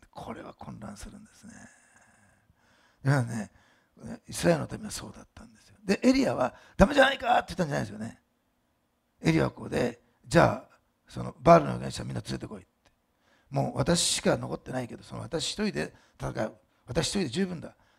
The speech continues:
自分がすごいって言ってんじゃないですよ。「神様がいるから一人でも十分だ。本当に神がどういう方かを見てなさいよ」って。そして、「しっかり心を収めなさい」って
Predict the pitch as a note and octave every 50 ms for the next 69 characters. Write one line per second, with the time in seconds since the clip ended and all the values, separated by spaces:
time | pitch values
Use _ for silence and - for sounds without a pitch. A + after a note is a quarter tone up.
0 | _ - - - F3 A3+ B3 A3 - G#3 A3 F3 D3+ D3+ D#3 D3 B2 A2+ G#2 -
1 | - - - _ _ _ _ _ _ _ - - - C#4 C#4 C#4+ B3 - - A3
2 | G#3 G3 F#3+ F#3+ F#3 D#3 F3 E3+ - F#3 G3+ G3+ D3 A2+ A#2 - - G3 F#3 D3+
3 | C#3+ A#2+ A#2 A#2 C#3+ C3+ B2 A2+ - - - _ _ _ _ - - _ _ _
4 | - - F3+ G#3+ G#3 - - A3+ A#3 A3+ - - A#3+ A#3 G#3 F3 D#3+ E3+ F3 D#3
5 | D#3+ D3 C#3 - C#3+ C3+ A#2+ - - - _ _ _ - - F3 F3 G3 F#3 C#3+
6 | A#2 - C3 G#2+ - C#3 - _ _ - - - - _ _ _ _ _ _ _
7 | _ _ _ _ _ _ _ _ _ - D3+ D3 - - A3 G3+ - - _ _
8 | _ - - - - - F#3 D#3 - - - - - C3+ C#3 C#3+ C3+ C3 - C3+
9 | C3 A#2+ _ _